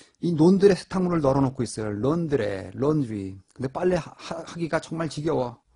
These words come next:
우리 엄마들 그러잖아요. "아이고, 이제 빨래가 넌더리가 난다." 그러잖아요. 넌더리. 논더리는 세탁이죠. 세탁하기 힘들어요. 요즘 세탁기에서 좀 나아졌지만. 그 앞에는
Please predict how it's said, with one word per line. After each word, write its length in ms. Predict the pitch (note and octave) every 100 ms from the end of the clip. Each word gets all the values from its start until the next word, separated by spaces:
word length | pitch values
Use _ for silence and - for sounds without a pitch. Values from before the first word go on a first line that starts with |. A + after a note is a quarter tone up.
| _
우리 120 | D3+
엄마들 380 | C#3 C#3+ C#3+ C3+
그러잖아요. 400 | C3 B2+ B2 B2 - _ _ _ - -
"아이고, 440 | C#3+ C#3+ C#3+ B2
이제 180 | B2+ D#3+
빨래가 340 | E3 E3 E3
넌더리가 640 | D3 C3 F3 E3+ D#3+ D3+
난다." 220 | C#3 C3 A#2+
그러잖아요. 360 | G#2+ G#2+ G#2+
넌더리. 640 | B2 C3+ D3+ B2 G#2+ G2+ F#2+
논더리는 720 | C3+ C3+ D3+ D3 D3 E3 A3 - _
세탁이죠. 580 | - - - - - - _ _ _ _
세탁하기 380 | - - C3 B2
힘들어요. 420 | A2+ D#3 C3+ G2
요즘 160 | G#2 A#2
세탁기에서 440 | A2+ D3 - B2
좀 140 | - A#2+
나아졌지만. 800 | G#2 G#2+ - A2 A2 D3 A#3+ A3+ _ _ _ _ _ _ _ _ -
그 140 | C#3+
앞에는 500 | D#3 E3 F3 E3+